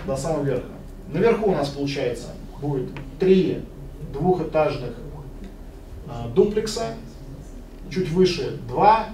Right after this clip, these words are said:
и на самом верху, как мы называем, небесная вилла. Поэтому мы сейчас, э,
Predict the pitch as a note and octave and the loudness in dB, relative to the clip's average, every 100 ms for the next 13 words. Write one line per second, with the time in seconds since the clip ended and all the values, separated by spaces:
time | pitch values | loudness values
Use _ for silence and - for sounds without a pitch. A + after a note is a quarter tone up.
0 | - E3+ D3 E3+ D3 C#3+ G3+ G3+ F#3+ - | -6 -6 -4 -4 -2 -2 -2 -2 -4 -10
1 | C3+ C3 C3 D3 D3+ C#3 B2 B2 A#2 A2 | -10 -8 -4 0 0 -2 -4 -6 -8 -10
2 | G#2+ G2 - - - - D3+ D#3 - - | -8 -10 -12 -14 -14 -12 -12 -12 -12 -12
3 | - - - - - - - - - - | -12 -12 -14 -14 -14 -14 -16 -16 -12 -10
4 | - - - F#3 A3 G#3 F#3+ A#3 B3+ - | -10 -8 2 4 4 4 6 6 6 4
5 | - - - D3+ A#3 A#3+ A#3+ - D3+ D3 | -2 -8 -10 0 4 4 2 -2 -2 0
6 | C#3+ | -2